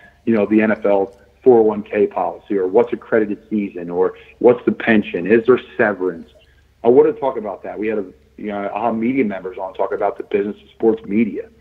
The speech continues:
Uh, have a little bit of everything. I've had N F L agents to athletic directors to financial advisors. Um, I'll have N F L scouts on this summer. So we're just doing a little unique take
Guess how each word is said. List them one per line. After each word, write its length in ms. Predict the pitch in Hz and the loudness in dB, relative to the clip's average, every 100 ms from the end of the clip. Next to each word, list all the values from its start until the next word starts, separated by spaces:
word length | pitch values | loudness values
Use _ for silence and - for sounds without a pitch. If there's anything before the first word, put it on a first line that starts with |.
| _ _ _ - | _ _ _ -4
Uh, 360 | 98 95 95 92 | 0 0 0 -2
have 180 | 123 120 | 2 4
a 40 | |
little 220 | 120 117 | 6 6
bit 140 | 110 107 | 6 4
of 60 | |
everything. 580 | 101 92 95 - 90 87 | 2 -2 -6 -10 -16 -12
I've 160 | 95 - | -12 -2
had 360 | 101 101 101 - - | 0 0 0 -8 -6
N 100 | 113 | -2
F 140 | 110 113 | 0 4
L 180 | 104 | 6
agents 380 | 104 113 117 117 - | 6 6 4 2 0
to 120 | 110 104 | 2 4
athletic 440 | 101 - 110 110 | 2 2 0 2
directors 460 | 117 117 113 110 107 - | 4 4 2 -4 -6 -4
to 100 | 104 | -4
financial 500 | 104 104 104 - 101 | -4 -4 -4 0 0
advisors. 520 | 101 95 90 85 82 - _ _ _ _ _ _ _ | 2 -4 -4 -6 -8 -16 _ _ _ _ _ _ _
Um, 420 | 101 98 92 90 - | -10 -8 -8 -8 -2
I'll 120 | 101 | 2
have 160 | 107 101 | 4 4
N 100 | 101 | 2
F 120 | - | 0
L 140 | 95 - | -2 0
scouts 340 | 110 110 - | 2 2 2
on 160 | 113 110 | 2 2
this 100 | 98 - | 0 -4
summer. 340 | 107 113 127 127 - _ _ - | 0 2 0 -4 -20 _ _ 4
So 100 | - | 6
we're 140 | 190 | 6
just 200 | 123 135 | 2 -2
doing 140 | 151 | -2
a 80 | 139 | 2
little 240 | 123 113 110 | 2 2 -2
unique 480 | 101 104 117 - - | -4 -4 -6 -6 -2
take 420 | 110 110 - - | 0 0 -6 -20